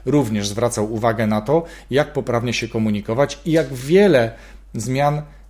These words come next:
przynosi, czy jak wiele w zrozumieniu tego, co mówimy, przynosi poprawne komunikowanie, zwracanie uwagi na komunikaty. Inną rzeczą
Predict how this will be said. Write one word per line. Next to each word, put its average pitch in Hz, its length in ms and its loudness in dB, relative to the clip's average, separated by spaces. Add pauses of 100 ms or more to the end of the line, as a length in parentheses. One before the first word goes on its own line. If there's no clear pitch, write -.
(100)
przynosi, 127 720 -4
czy 117 160 -4
jak 110 180 -2
wiele 127 280 2
w 110 60 -6
zrozumieniu 131 640 2
tego, 113 220 -2
co 113 140 -4
mówimy, 113 340 -2
przynosi 110 540 -4 (200)
poprawne 113 440 -2
komunikowanie, 107 880 -2 (160)
zwracanie 107 500 -4
uwagi 95 280 -6
na 87 80 -10
komunikaty. 85 640 -12 (920)
Inną 160 380 4
rzeczą 98 460 -4